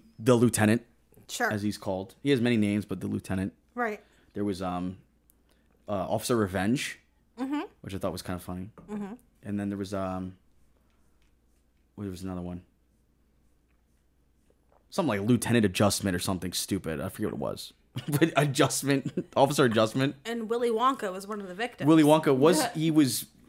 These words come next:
Speaker 1: blindsided, frankly.
Speaker 2: He was.
Speaker 1: He was taking advantage. And I,
Speaker 2: Those
Speaker 1: you've never,
Speaker 2: schnozberries did
Speaker 1: I didn't
Speaker 2: not
Speaker 1: think
Speaker 2: taste
Speaker 1: anyone
Speaker 2: like
Speaker 1: can get that close to
Speaker 2: schnozberries.
Speaker 3: No,
Speaker 1: Willy.
Speaker 3: they did not.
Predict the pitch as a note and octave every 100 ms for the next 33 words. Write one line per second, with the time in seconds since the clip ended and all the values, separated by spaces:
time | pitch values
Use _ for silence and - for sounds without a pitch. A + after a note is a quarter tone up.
0 | _ C#3 C3+ B2 A#2+ C#3+ C3+ F#2+ F#2 E2+
1 | - G2+ F2 B1+ - _ - _ _ -
2 | G2+ F3 A#2 A2 A#2+ G#2+ G#2+ - B2+ E3
3 | F3 B3+ B3+ D4+ F4+ F4 B3+ A#3+ B3 A3+
4 | A3+ E4+ C4+ A3+ G3+ F3+ E3+ E3 E3 B2
5 | E3+ B3 - A2+ F#2 F2+ - G3 G#3+ F#3+
6 | -